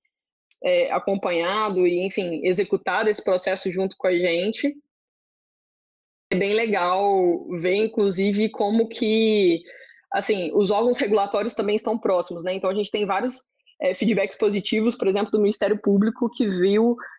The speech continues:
é, um, né, um conjunto de ferramentas sendo aplicado em Moriaé e querendo levar isso pra municípios ao redor,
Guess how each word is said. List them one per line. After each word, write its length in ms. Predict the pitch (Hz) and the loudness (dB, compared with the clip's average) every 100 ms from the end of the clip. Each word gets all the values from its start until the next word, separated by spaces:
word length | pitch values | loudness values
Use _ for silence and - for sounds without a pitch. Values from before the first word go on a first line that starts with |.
| _ | _
é, 320 | 180 180 185 - | 0 2 2 0
um, 920 | 202 202 214 214 208 196 185 170 165 | -2 0 0 0 -2 -4 -4 -6 -6
né, 260 | - 202 233 | -4 -4 -2
um 200 | 185 190 | 0 0
conjunto 380 | 208 202 220 208 | 0 0 0 0
de 60 | |
ferramentas 460 | - 233 208 202 202 | -2 0 0 0 0
sendo 160 | 208 214 | 0 -2
aplicado 380 | 202 - 202 | -2 -4 0
em 60 | 202 | 2
Moriaé 600 | 202 196 190 180 190 226 | 2 2 2 2 2 2
e 60 | 240 | 0
querendo 280 | - 208 208 | -2 0 2
levar 360 | 202 202 196 | 0 0 -2
isso 120 | 202 - | -4 -6
pra 140 | 202 | -2
municípios 500 | 208 202 - 208 196 | -2 -4 -8 -8 -2
ao 140 | 196 | -2
redor, 500 | 208 202 185 180 202 | 0 0 2 2 2